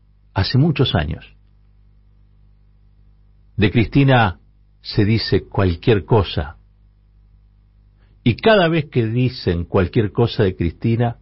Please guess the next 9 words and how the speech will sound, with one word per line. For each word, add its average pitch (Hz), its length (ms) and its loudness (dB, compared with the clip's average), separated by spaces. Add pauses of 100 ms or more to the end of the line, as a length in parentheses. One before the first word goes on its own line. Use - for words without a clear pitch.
(280)
están 107 320 0
diciendo 92 400 0
cualquier 82 320 0
cosa 85 280 -2
de 82 60 0
nosotros - 540 0
y 104 60 2
de 85 80 2
nosotras. - 500 -8